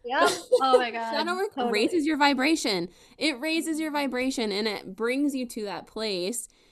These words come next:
Speaker 1: Mm-hmm.
Speaker 2: where the people that you are connecting with and talking with, the people that you meet are at that same vibration, and together you just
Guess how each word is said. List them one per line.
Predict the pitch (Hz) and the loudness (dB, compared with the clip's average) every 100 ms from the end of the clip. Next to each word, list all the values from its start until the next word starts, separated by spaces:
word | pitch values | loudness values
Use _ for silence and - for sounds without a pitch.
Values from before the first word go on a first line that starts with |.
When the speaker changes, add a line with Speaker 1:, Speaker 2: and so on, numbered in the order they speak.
| _ - | _ -6
Speaker 1:
Mm-hmm. | 214 214 | -2 -2
Speaker 2:
where | 214 226 | 0 0
the | 196 214 | 0 -6
people | - 247 320 330 208 | -6 -2 0 2 0
that | 196 185 | -2 -4
you | - 196 214 | -4 -6 -4
are | 208 196 190 190 - | -4 -4 -4 -8 -8
connecting | - 196 247 311 | -8 -4 -2 0
with | 247 180 | -2 -2
and | 175 | -8
talking | - 185 233 | -6 -6 -4
with, | 208 | -6
the | 180 | -6
people | 175 - 233 190 | -10 -10 -8 -6
that | 185 175 | -6 -6
you | 185 175 | -6 -4
meet | 170 175 202 240 190 - _ _ _ _ _ | -6 -6 -4 -2 -4 -8 _ _ _ _ _
are | - 202 | -2 -2
at | - 202 | 0 0
that | 277 185 | -2 -6
same | - - 220 226 | -6 -4 -2 -2
vibration, | 202 180 180 185 233 190 175 | -4 -8 -4 -4 -4 -4 -6
and | - 190 | -6 -8
together | 190 202 226 269 | -8 -8 -4 -4
you | 220 | -6
just | 190 226 | -8 -14